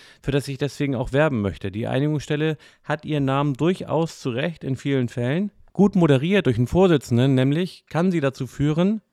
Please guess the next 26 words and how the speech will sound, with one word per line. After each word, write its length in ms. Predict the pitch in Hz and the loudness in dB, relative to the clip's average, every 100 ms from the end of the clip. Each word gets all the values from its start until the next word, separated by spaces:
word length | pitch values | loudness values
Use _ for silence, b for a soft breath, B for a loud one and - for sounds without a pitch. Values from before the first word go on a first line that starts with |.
| - - | -18 -2
dass 240 | 156 160 | 0 2
die 100 | 175 | 0
streitenden 480 | 143 - 113 160 160 | -2 0 0 2 0
Parteien 600 | 123 110 101 101 143 185 | 0 -2 0 0 0 2
dann 160 | 147 151 | 0 2
tatsächlich 480 | 131 117 120 156 | 2 2 0 -4
auch 160 | 104 143 | -4 -4
zu 140 | - | 0
einer 180 | 151 151 | 2 2
Einigung 420 | 160 196 135 113 | 2 2 4 2
kommen, 380 | 101 120 147 147 | 2 0 0 0
die 100 | 139 | 0
ihnen 140 | 139 139 | 0 -2
vielleicht 480 | 127 131 127 113 | 0 2 2 -2
ohne 480 | - 175 196 117 98 b b b b | -2 0 4 4 2 b b b b
dieses 240 | 127 117 - | -2 0 0
Einigungsstellenverfahren 920 | 120 123 120 135 123 120 123 127 120 | 0 2 0 -4 -6 -8 -4 -4 -4
so 140 | 135 | -4
gar 160 | 131 131 | -2 -2
nicht 160 | 123 | -2
möglich 340 | 143 143 95 - | -2 -2 -6 -10
geworden 420 | 85 92 90 87 | -10 -8 -8 -10
wäre. 300 | 90 87 85 _ - | -12 -12 -14 _ -6
So 100 | 123 | -2
ein 60 | |
Einigungsstellenvorsitzender, 1120 | 123 190 180 185 180 165 175 175 - 160 160 | 0 0 0 0 -2 0 -2 -2 -2 -4 -4